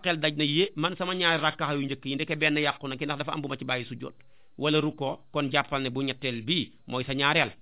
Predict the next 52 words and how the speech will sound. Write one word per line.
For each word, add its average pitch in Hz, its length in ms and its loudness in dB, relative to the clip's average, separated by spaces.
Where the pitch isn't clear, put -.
Kon 160 200 4
nag 196 120 4
li 135 160 0
anna 165 220 4
suurata 147 320 0
naka 131 280 -2
saar 127 220 0
wa, 120 160 -8
wal 165 260 4
julus 160 260 4
ak 143 140 0
toogaay 131 340 2
ba, 120 160 -4
lam 151 200 2
yafuuta 135 440 -2
faataguñ. 156 440 -2
Comme 208 180 4
que 208 140 4
ñetteel 190 340 2
bi 170 100 -2
fa-, 170 420 4
fasoogut, 151 400 -2
mooy 165 220 4
rukkoo 190 280 4
xaguloo 135 340 0
ko, - 180 -10
waaye, 165 220 6
waaye 175 180 6
sa 170 100 -4
ñetteel 156 340 -2
boobu 135 220 -4
bu 139 100 -4
ca, 160 120 0
bu 135 320 -10
ca 170 120 -8
fàttee 147 420 0
jàng 131 200 -2
saar 123 180 -2
gannaaw 131 260 0
ba 127 80 0
Fatiha 120 380 2
ja 113 80 -4
jeexee, 107 340 -4
ndax 117 160 -2
mooy 123 180 0
sa 120 100 -4
ñaareel, 117 400 -2
li 131 100 0
ko 151 140 2
mooy, 135 160 0
li 147 120 -2
tax - 160 2